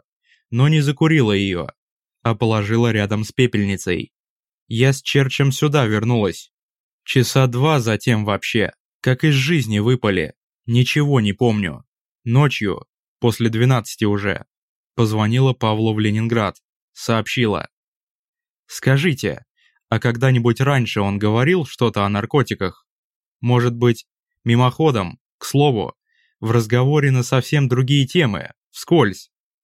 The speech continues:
«М, нет, не припомню что-то»,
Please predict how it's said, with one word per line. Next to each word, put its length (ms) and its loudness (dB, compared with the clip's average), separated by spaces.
«М, 500 -2
нет, 300 -4
не 140 -2
припомню 500 0
что-то», 460 -4